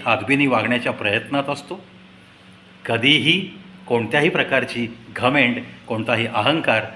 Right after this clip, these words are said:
माझ्यापर्यंत शिवला नाही पाहिजे या एका गोष्टीला जपत जपत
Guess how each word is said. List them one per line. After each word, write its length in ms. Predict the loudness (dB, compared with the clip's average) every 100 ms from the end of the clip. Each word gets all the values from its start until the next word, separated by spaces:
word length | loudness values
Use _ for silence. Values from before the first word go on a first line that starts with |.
| -18 -20 -12
माझ्यापर्यंत 640 | -2 0 2 2 2 2 0 -6
शिवला 500 | -8 -2 0 2 2
नाही 160 | 2 0
पाहिजे 400 | 2 2 0 -4 -8 -20 -6
या 120 | 0
एका 220 | 0 0 -2
गोष्टीला 480 | -4 -4 -2 0
जपत 360 | 0 -2 -4 -4 -2
जपत 260 | -4 -4 -6